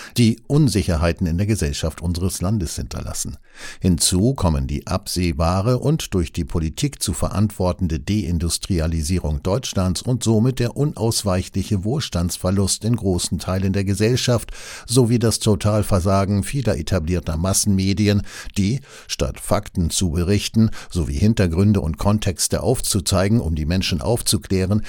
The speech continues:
lieber selbst direkt Politik betreiben. Die Gesamtheit dieser Krisen führt dazu, dass auch das herkömmliche politische Koordinatensystem von Politikern und Politikinteressierten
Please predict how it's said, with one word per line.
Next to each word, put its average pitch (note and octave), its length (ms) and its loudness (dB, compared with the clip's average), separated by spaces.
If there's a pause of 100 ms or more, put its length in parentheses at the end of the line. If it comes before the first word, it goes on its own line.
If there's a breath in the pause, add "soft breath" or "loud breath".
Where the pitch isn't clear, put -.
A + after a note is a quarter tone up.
(140)
lieber E3 280 4
selbst G#2+ 420 2
direkt G#2 460 -2
Politik F2+ 560 -2
betreiben. E2+ 640 -12 (600)
Die C3+ 60 2
Gesamtheit C3 580 6
dieser B2 280 2
Krisen G#2+ 540 0
führt E2 340 0
dazu, E2 500 0 (240 loud breath)
dass - 220 0
auch B2+ 180 0
das - 260 0
herkömmliche A#2 760 2
politische F#2 680 0
Koordinatensystem E2 1300 -2
von E2 240 0
Politikern E2+ 800 0
und - 260 -8
Politikinteressierten F2+ 1300 -2